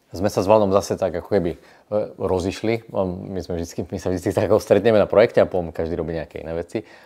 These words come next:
Eh, sme sa akože rozlišli, ale nie v nejakom ako zlom, úplne len ako prirodzene. Teraz nemáme č-, na čom pracovať, tak teraz ako každý robí svoje veci. A ja som sa dostal, eh, k takej malej krabičke, ktorá sa volala,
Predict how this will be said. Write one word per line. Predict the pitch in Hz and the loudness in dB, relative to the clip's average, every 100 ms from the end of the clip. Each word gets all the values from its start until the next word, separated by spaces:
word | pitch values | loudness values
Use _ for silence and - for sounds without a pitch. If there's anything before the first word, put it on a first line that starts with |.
| _ _ _ _ _ | _ _ _ _ _
Eh, | - 87 85 | -8 -4 -4
sme | 87 85 | -4 -6
sa | - 82 | -4 -4
akože | - 95 95 | 0 0 0
rozlišli, | 85 80 87 - 104 104 | -2 -4 -6 -6 -2 2
ale | 101 113 | 4 4
nie | 107 117 117 | 2 2 4
v | 101 | 4
nejakom | 90 95 87 | 2 0 0
ako | 107 | 0
zlom, | 92 95 98 110 | 2 4 4 0
úplne | 110 135 104 90 | 2 4 4 4
len | |
ako | 90 87 87 | 2 -2 2
prirodzene. | 98 101 98 85 | 4 6 4 2
Teraz | 92 | 2
nemáme | 90 92 90 85 | 2 0 0 -2
č-, | - | -4
na | 98 | -4
čom | - 92 | -4 -4
pracovať, | 85 - 127 - | -4 2 2 2
tak | - | -4
teraz | - 87 82 - | -4 -2 -2 -4
ako | 85 - | -8 -8
každý | 87 78 82 | -8 -6 -6
robí | 78 78 | -8 -8
svoje | 82 71 73 | -8 -8 -6
veci. | - 117 - _ _ _ _ _ _ _ _ - | -6 -8 -10 _ _ _ _ _ _ _ _ -6
A | 90 | 0
ja | 92 | 0
som | 107 101 | -2 -2
sa | 98 | 0
dostal, | 92 - 98 87 | 0 0 4 6
eh, | 87 90 87 85 80 _ _ _ _ _ _ _ | 6 4 2 -2 -4 _ _ _ _ _ _ _
k | |
takej | - 90 95 87 | -8 -2 0 4
malej | 95 92 | 2 2
krabičke, | 85 85 92 - | 2 0 0 -4
ktorá | 107 95 87 | -4 0 -2
sa | - | -2
volala, | 82 85 85 82 80 | 0 2 4 2 -2